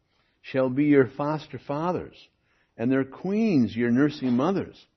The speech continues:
They shall bow down to you with their faces to the earth and lick up the dust of your feet. And then you will know that I am the Lord. Then you will know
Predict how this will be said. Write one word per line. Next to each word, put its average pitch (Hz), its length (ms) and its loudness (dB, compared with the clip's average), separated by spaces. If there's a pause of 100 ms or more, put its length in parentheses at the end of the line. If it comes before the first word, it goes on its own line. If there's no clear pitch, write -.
(360)
They 147 140 0
shall 147 300 4
bow 151 320 2
down 165 380 4
to - 100 -8
you 110 160 -2
with 117 200 -2
their 120 140 -2
faces 151 560 -4 (500)
to 123 100 -4
the 117 180 0
earth 147 360 2
and 107 160 -4
lick 151 260 2
up 151 180 -8
the 123 80 -2
dust 135 360 -2
of 104 100 -8
your 113 160 -4
feet. 196 360 -6 (640)
And 110 160 0
then 185 180 4
you 180 120 0
will 139 100 2
know 135 200 4
that 131 280 2
I 147 640 -10 (200)
am 120 480 -4
the 113 80 -6
Lord. 113 380 -2
Then 233 300 0
you 214 120 2
will 120 180 0
know 90 340 -8